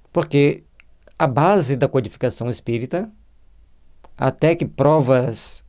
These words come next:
incontundentes venham mostrar que Jesus teve outras reencarnações na Terra, é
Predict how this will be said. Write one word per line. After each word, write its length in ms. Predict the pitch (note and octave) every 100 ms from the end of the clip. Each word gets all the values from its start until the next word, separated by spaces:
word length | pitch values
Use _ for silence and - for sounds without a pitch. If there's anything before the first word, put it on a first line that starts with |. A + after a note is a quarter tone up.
| -
incontundentes 920 | F3 G3 E3+ E3 A2 B2+ D#3 C#3+ G#2+
venham 420 | G2+ C3 D3 C#3
mostrar 520 | B2+ A#2 - B2 C3 B2
que 100 | A2+
Jesus 400 | A#2 G2 C3+ -
teve 240 | B2+ A2+
outras 320 | B2+ C3+ A#2+
reencarnações 600 | A2+ A2+ A2 G#2+ - A2
na 100 | G#2+
Terra, 360 | G#2+ A#2+ C3 F3+ - - - - - - - - - - - - - - - - -
é 300 | C#3+ D#3 -